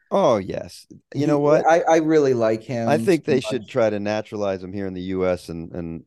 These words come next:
Speaker 1: he'd, he'd
Speaker 2: <laughs>
Speaker 1: certainly be on
Speaker 2: Somehow.
Speaker 1: our team in four years.
Speaker 2: Because the United States needs a v-, smart veteran. That's
Speaker 1: Oh,
Speaker 2: one
Speaker 1: my
Speaker 2: of the,
Speaker 1: God.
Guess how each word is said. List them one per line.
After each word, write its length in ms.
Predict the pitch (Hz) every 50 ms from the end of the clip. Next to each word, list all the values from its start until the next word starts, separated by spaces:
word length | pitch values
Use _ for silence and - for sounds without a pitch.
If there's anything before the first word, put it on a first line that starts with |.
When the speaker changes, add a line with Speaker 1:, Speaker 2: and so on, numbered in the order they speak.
| _ -
Speaker 1:
he'd, 240 | 101 101 107 95 -
he'd 240 | 98 113 107 92
Speaker 2:
<laughs> 100 | - - -
Speaker 1:
certainly 340 | - 131 120 110 107 107 92
be 120 | 95 95
on 80 | 90 90
Speaker 2:
Somehow. 100 | 90 90
Speaker 1:
our 80 | 92
team 280 | - - 113 101 92 92
in 80 | 87
four 240 | 87 - - 87 87
years. 380 | 87 87 85 82 87 90 - _ - - _ - - 107 - - - _ _ - - _ _ _ _ - - _ _ _ _ _ _ _ _ -
Speaker 2:
Because 600 | 139 127 - - 165 156 147 143 127 - - _ _ _
the 220 | - 123 120 139 135
United 400 | 139 139 143 147 151 143 139 139
States 500 | - - 147 135 131 127 120 - - 123
needs 380 | 123 127 123 123 123 117 123
a 140 | 131 - 123
v-, 160 | 107 98 98 -
smart 580 | - - - - 135 127 123 120 120 117 120 -
veteran. 480 | 120 120 117 113 - - 113 104 104 107
That's 200 | 127 143 156 165
Speaker 1:
Oh, 60 | 143
Speaker 2:
one 80 | 117 98
Speaker 1:
my 100 | 90 82
Speaker 2:
of 40 | 78
the, 40 | -
Speaker 1:
God. 420 | - 95 95 90 82 78 73 71